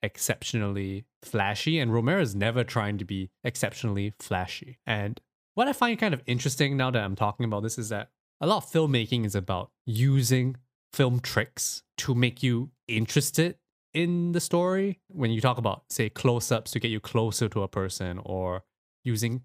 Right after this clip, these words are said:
cutting to get you invested, or to make you feel the intensity of a situation, or using flashy camera moves to do that. But here,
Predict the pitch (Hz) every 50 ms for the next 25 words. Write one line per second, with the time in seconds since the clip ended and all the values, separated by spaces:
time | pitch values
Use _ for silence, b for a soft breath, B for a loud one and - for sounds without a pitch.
0 | _ - - 127 117 117 110 107 104 - 110 98 107 101 - - 117 - 107 101
1 | 95 92 101 95 - - - - 98 101 - 113 101 92 90 92 - _ _ _
2 | _ _ _ - 110 107 113 - - 120 - - - 120 113 110 113 110 107 107
3 | 104 107 - _ _ _ _ - 120 127 123 107 104 - - - 113 110 104 -
4 | 127 117 - 113 113 113 110 104 101 104 - 117 - - 117 110 107 107 104 -
5 | 117 104 101 110 113 104 98 95 98 98 107 107 101 107 110 117 120 - _ -
6 | 120 104 104 101 - 120 - - 110 101 101 113 120 123 127 131 123 - 139 131
7 | 135 143 156 151 131 - 127 123 - - 180 185 190 190 185